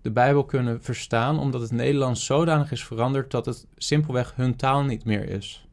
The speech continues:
Als dat gebeurt, dan mist eigenlijk een Bijbelvertaling zijn doel. Als jij een Bijbelvertaling vervolgens nog moet vertalen om het begrijpelijk te maken voor de doorsnee Nederlander, dan kun je beter gewoon een nieuwe Bijbelvertaling hebben naar het moderne Nederlands.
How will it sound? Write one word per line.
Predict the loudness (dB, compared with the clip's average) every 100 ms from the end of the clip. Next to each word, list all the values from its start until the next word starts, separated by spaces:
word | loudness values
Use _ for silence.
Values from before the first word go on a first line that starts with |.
| -10
Als | -4
dat | -2
gebeurt, | 0 4 4 4
dan | 0 2
mist | 0 0
eigenlijk | -2 -2 -2 -2
een | -2
Bijbelvertaling | 0 0 0 -4 -4 -2 0
zijn | 0 0
doel. | 0 -2 -4 -16 _ _
Als | -4 2
jij | 2 2
een | 2
Bijbelvertaling | 4 4 4 2 0 0 0 -2
vervolgens | 2 2 2 0
nog | -2
moet | -2 -4
vertalen | -4 -6 -2 0 2 2
om | 0
het | -2
begrijpelijk | -4 -2 0 0 -2
te | -2
maken | 0 0 0 -2
voor | 0
de | 0
doorsnee | 0 -2 0 0
Nederlander, | 2 2 2 0 0 -2 -4 -10 -10
dan | -4
kun | -2
je | 2
beter | 0 0
gewoon | 0 0 0
een | -2
nieuwe | 0 2 2
Bijbelvertaling | 2 2 2 0 -2 0 -2
hebben | 0 -2 -2 -6 -10 -6
naar | -2 0
het |
moderne | 0 2 2 2
Nederlands. | 2 2 2 0 -4 -12 -18